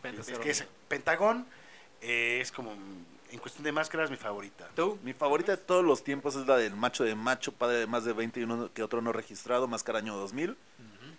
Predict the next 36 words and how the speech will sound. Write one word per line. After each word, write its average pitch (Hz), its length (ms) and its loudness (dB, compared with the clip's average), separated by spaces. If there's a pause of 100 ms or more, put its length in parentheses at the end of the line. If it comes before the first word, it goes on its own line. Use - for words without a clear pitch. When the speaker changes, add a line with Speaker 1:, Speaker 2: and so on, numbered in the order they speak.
(540)
Speaker 2:
Pero 143 140 0
actual. 143 380 4 (320)
Speaker 3:
¿Actual? 233 600 10
Speaker 2:
Sí. 120 260 -12 (720)
A 123 40 -8
ver, 139 80 0
vamos 180 140 0
por 175 120 -4
partes. - 240 -8
¿Cuál 196 140 -2
es 220 100 0
tu - 80 0
Speaker 3:
Ay. 147 60 2
Speaker 2:
actual 220 220 4
y - 40 -8
cuál 190 180 2
es 175 100 0
la 143 120 2
tu 123 320 -4
de 120 80 -4
todos 151 200 4
los 123 100 -8
tiempos? 110 300 -12
Tú 147 80 -4
ya 147 60 0
dijiste 139 280 -6
que - 140 -14
es - 240 -14
máscara 123 300 -12
año 117 100 -12
dos 98 160 -18
mil, 95 180 -18
¿no? 156 200 -14
Speaker 3:
Es - 100 -16
que - 100 -14
actual 120 920 -6